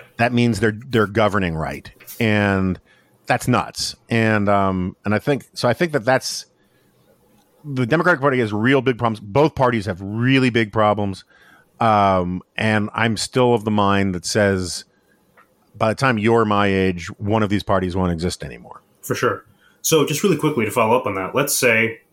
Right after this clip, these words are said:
Speaker 2: we have a magic wand, we make you, you know, the, the, the chief Democratic strategist, and you have the ability to change one thing that the party's do-, that the Democratic Party's doing on the messaging front. What do you do? What do you change?
Speaker 1: Oh, I think it'd be very easy. I don't think it'd have to be the Democratic Party. It would just have to be Joe Biden.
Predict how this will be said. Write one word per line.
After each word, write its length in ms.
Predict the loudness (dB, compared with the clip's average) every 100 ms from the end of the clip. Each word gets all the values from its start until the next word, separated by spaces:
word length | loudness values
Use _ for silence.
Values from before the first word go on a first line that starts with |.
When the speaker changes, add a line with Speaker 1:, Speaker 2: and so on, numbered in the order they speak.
| _ -4
Speaker 2:
we 60 |
have 80 | 0
a 40 | 2
magic 340 | 2 0 -2
wand, 340 | 0 0 0 -2
we 80 |
make 320 | 0 0 -2 -2
you, 300 | -2 -2 -2
you 80 | -2
know, 240 | 0 -2 -8 _ _ -2
the, 280 | 0 0 -2
the, 140 | -6
the 140 | -6
chief 260 | -2 -2 0
Democratic 460 | -2 0 -2 -2 -2
strategist, 520 | 0 0 0 -4 -2
and 60 |
you 60 | -2
have 80 | 0
the 80 | 0
ability 280 | 0 0 -2
to 80 |
change 340 | -2 -2 -2 -2
one 180 | -2 0
thing 380 | -2 -4 -6 _ _ _ _ _ -10
that 100 | -6
the 60 |
party's 280 | 0 0 0
do-, 260 | -2 -2 -4
that 80 | -6
the 60 | -4
Democratic 440 | -4 0 -2 -2
Party's 240 | -2 -4
doing 260 | -2 -2 0
on 100 | -2
the 80 | -2
messaging 420 | -2 -4 -4 -6
front. 260 | -4 -6 -6 -6
What 80 | -2
do 80 | 0
you 60 |
do? 180 | -2 -4
What 80 | -6
do 60 | -8
you 60 |
change? 360 | -4 -4 -6 -12 _ _ _ _ -14 0
Speaker 1:
Oh, 120 | 2
I 60 | 4
think 200 | 0 -6
it'd 140 | -4
be 120 | -2
very 260 | 2 2 2
easy. 400 | 2 2 2 2
I 60 | 0
don't 80 | 2
think 120 | 0
it'd 100 | 0
have 100 | 0
to 60 | -2
be 80 |
the 80 | -2
Democratic 480 | 0 -2 0 -4 -2
Party. 300 | 0 0 -2
It 40 |
would 120 | -4 -4
just 120 | -4
have 120 | -4
to 60 | -4
be 100 | -2
Joe 200 | -2 0
Biden. 340 | 0 0